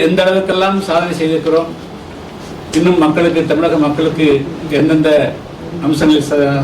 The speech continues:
சமூக தளத்தில், அரசியல், பொருளாதாரத்தில் எந்தெந்த அளவுக்கு நாம் வந்து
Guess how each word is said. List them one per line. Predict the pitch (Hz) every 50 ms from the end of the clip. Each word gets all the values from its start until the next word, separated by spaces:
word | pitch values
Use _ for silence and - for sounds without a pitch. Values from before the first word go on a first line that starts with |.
| 135
சமூக | 143 147 160 165 151 160 151 147 143 139 139 139 143
தளத்தில், | 139 139 135 139 147 151 151 151 - - - - - - - - - - - 143
அரசியல், | 147 160 151 156 160 156 156 151 151
பொருளாதாரத்தில் | 143 139 156 156 151 147 143 139 139 143 139 139 139 - - - 143
எந்தெந்த | 147 151 143 143 143 139 135 131 - -
அளவுக்கு | 143 147 151 160 151 160 151 139
நாம் | 135 135 131
வந்து | 127 139 147